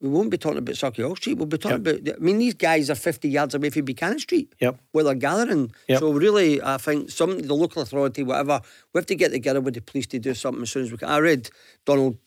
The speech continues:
Speaker 1: MacLeod's article in the Herald just, just
Speaker 2: Yep.
Speaker 1: talking about that. Now, to be fair, it's happening in loads of cities,
Speaker 2: Mm-hmm. Yep.
Speaker 1: right? But in, we're, we don't, I'm only
Speaker 2: But it's
Speaker 1: caring
Speaker 2: got
Speaker 1: about
Speaker 2: wor-,
Speaker 1: where I
Speaker 2: but it's got
Speaker 1: live.
Speaker 2: worse coming through the pandemic, I think.
Speaker 1: Yes.
Speaker 2: And part of that will be the whole psychological impact of the pandemic and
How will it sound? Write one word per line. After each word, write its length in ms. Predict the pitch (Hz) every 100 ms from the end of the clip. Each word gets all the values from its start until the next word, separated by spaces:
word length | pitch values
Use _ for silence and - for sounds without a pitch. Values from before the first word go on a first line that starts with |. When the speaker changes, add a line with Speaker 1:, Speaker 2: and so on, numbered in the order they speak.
| _
Speaker 1:
MacLeod's 460 | - 120 - 147 135
article 420 | 139 135 - 147 139
in 40 |
the 60 | 135
Herald 200 | 147 131
just, 160 | 139
just 140 | 131 135
Speaker 2:
Yep. 40 |
Speaker 1:
talking 100 | 151
about 180 | 139 160
that. 60 | 202
Now, 40 | 208
to 40 |
be 80 | 196
fair, 300 | - 262 143 - _
it's 80 | 156
happening 280 | 220 277 208
in 120 | 165
loads 160 | 180 202
of 80 | -
cities, 380 | 233 175 120 131
Speaker 2:
Mm-hmm. 120 | 131
Yep. 120 | 131 180
Speaker 1:
right? 240 | 214 165 - _ -
But 240 | 147 - 147
in, 240 | 135 - -
we're, 440 | - - 170 233
we 140 | 185 190
don't, 200 | 208 170
I'm 120 | 165
only 140 | 170
Speaker 2:
But 100 | - 165
it's 140 | 156
Speaker 1:
caring 40 |
Speaker 2:
got 60 | 214
Speaker 1:
about 100 | 180
Speaker 2:
wor-, 60 | 170
Speaker 1:
where 80 | 160
I 20 |
Speaker 2:
but 60 |
it's 100 | 170
got 120 | 180 214
Speaker 1:
live. 80 |
Speaker 2:
worse 220 | 151 180 -
coming 220 | 175 160
through 140 | 156
the 100 | 139
pandemic, 480 | 135 127 120 139 135
I 80 | 113
think. 200 | 107 - _ 127
Speaker 1:
Yes. 280 | 135 - _ -
Speaker 2:
And 100 | -
part 200 | 120 170
of 40 | 180
that 160 | 160
will 80 | 147
be 400 | 127 131 127 110 _ _ _ _ -
the 120 | 120
whole 240 | 117 123
psychological 680 | 110 120 120 120 120 117 120
impact 300 | 113 110 113
of 80 | 113
the 60 | 107
pandemic 540 | 110 110 113 113 113
and 220 | 107 104